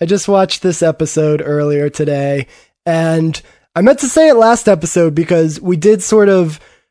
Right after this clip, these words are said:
talk about, I guess it was episodes five and six were a bit of a,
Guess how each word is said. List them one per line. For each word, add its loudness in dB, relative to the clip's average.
talk 0
about, 0
I -4
guess 0
it 4
was 2
episodes 0
five 2
and 0
six -2
were 2
a 0
bit -2
of 0
a, 0